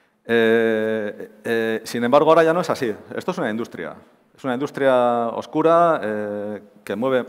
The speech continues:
cantidades enormes de dinero y que además, eh, tiene unas motivaciones muy claras, ¿no? Principalmente cuatro, ¿eh? Eh, una que tiene que ver con el, el beneficio económico, estafas, eh, espionaje industrial, bueno, todo este tipo de cosas que consiguen un rédito económico.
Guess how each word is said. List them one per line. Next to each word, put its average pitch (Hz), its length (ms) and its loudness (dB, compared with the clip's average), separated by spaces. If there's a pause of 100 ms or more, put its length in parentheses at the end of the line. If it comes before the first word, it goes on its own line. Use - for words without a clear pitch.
(280)
cantidades 113 500 0
enormes 123 340 -2
de 117 100 0
dinero 131 360 -2 (920)
y 117 140 -4
que 117 100 0
además, 123 500 2
eh, 110 300 -2
tiene 127 160 -2
unas 135 160 -2
motivaciones 127 560 -2
muy 117 160 -4
claras, 87 380 -6
¿no? 143 100 -8
Principalmente 127 600 -2
cuatro, - 380 -6 (420)
¿eh? 127 100 -16 (920)
Eh, 104 720 -4 (160)
una 131 420 2
que 123 100 0
tiene 131 220 2
que 127 100 6
ver 131 240 6
con 104 440 -4
el, 98 580 -6
el 101 80 -4
beneficio 113 400 -4
económico, 131 520 -4 (440)
estafas, 139 800 0
eh, 101 280 -6
espionaje 101 420 -6
industrial, 135 600 -2
bueno, 98 180 -10
todo 107 140 -4
este 107 120 -12
tipo 107 220 -6
de 101 60 -6
cosas 107 220 -8
que - 80 -20
consiguen 101 360 -8
un 101 220 -10
rédito 107 320 -4
económico. 127 500 -6